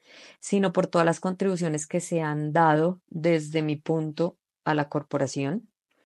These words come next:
Esos espacios me han permitido crecer, aprender, demostrar mis capacidades. Aunque es, sí es cierto, y no es de re-, de desconocer que existen barreras,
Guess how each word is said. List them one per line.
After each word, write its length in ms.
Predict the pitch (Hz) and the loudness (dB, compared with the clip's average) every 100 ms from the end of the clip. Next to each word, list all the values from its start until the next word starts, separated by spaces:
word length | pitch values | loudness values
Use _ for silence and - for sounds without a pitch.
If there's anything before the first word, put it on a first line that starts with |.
| _ - - _ | _ -20 -20 _
Esos 280 | 165 151 156 | -2 0 0
espacios 400 | 185 - 151 147 | -2 2 0 2
me 60 | 156 | -4
han 100 | 151 | -2
permitido 540 | 170 175 - 143 190 | -2 -2 0 0 0
crecer, 880 | - 190 151 - - - 165 156 151 | -2 2 2 0 -14 0 2 4 2
aprender, 920 | 147 - 160 151 143 143 143 156 151 | 0 -2 -2 -2 -2 -4 0 0 0
demostrar 840 | 151 165 165 156 - - 170 156 156 | 0 0 0 -4 -6 -2 2 2 0
mis 220 | 165 - | -6 -6
capacidades. 880 | 180 170 165 156 131 131 190 - _ _ - - - - - | -4 -2 -2 -2 -2 -4 -6 -12 _ _ -20 -20 -20 -20 2
Aunque 460 | 202 196 196 175 | 2 6 8 8
es, 160 | 165 - | 6 2
sí 400 | - 220 226 240 | -4 0 0 2
es 200 | 202 185 | 2 2
cierto, 500 | 190 170 151 - 202 | 4 4 4 -2 0
y 60 | 190 | 0
no 180 | 165 | 2
es 160 | 156 139 | 2 2
de 80 | 160 | 2
re-, 220 | 165 170 | 2 0
de 120 | - | 2
desconocer 600 | 165 156 160 151 147 156 | 2 2 -2 0 0 0
que 80 | - | 0
existen 420 | 156 180 165 175 | 0 0 0 2
barreras, 720 | 180 175 175 165 151 185 - | 6 6 8 8 6 4 -2